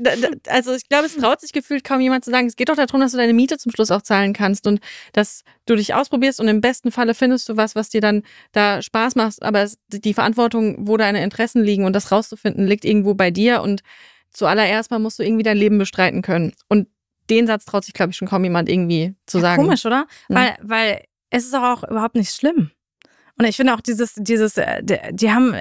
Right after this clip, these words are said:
Speaker 2: ich, ich hab immer das Gefühl, die schämen sich fast, wenn sie in irgendeiner Versicherung arbeiten und irgendwie Sachbearbeitung oder so machen.
Speaker 1: Mhm.
Speaker 2: Ist doch kein Drama, echt. Das ist, das, so, so ist nun mal diese Zeit.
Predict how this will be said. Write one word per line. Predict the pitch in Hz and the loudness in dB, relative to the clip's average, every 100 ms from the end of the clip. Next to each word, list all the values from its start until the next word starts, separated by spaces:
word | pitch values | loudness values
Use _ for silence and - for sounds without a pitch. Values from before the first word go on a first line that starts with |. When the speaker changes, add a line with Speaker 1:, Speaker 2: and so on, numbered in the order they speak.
| - | -6
Speaker 2:
ich, | 202 196 | -6 -4
ich | 208 | -2
hab | 233 | 0
immer | 240 233 | 2 0
das | - | -2
Gefühl, | 226 240 | -4 0
die | 208 | 0
schämen | - 220 269 | 2 2 2
sich | 349 | 0
fast, | - 196 - | 0 -2 -2
wenn | 196 | -2
sie | 190 | 0
in | 196 | 0
irgendeiner | 190 196 190 - | 2 0 -2 -4
Versicherung | - 202 208 226 214 | -2 0 2 2 2
arbeiten | 185 202 202 202 196 | 0 0 0 0 -2
und | |
irgendwie | 196 196 | 0 0
Sachbearbeitung | 190 226 - 170 175 175 190 | 0 -2 -2 -2 -2 -2 -2
oder | 180 170 170 | -4 -2 -2
so | |
machen. | 175 170 175 | -2 0 0
Speaker 1:
Mhm. | 214 202 208 214 | 0 0 -2 -4
Speaker 2:
Ist | 262 - | -8 -6
doch | - | 0
kein | 220 190 | 0 2
Drama, | 196 285 202 - | 0 0 0 -4
echt. | 208 - | -6 -4
Das | 233 | -6
ist, | 233 - | -6 -4
das, | 202 202 185 | -2 0 0
so, | 208 - | -2 0
so | 202 | 0
ist | 220 | 0
nun | 311 | 2
mal | 233 | 2
diese | 175 160 160 | 0 -6 -8
Zeit. | 190 170 - | -6 -4 -6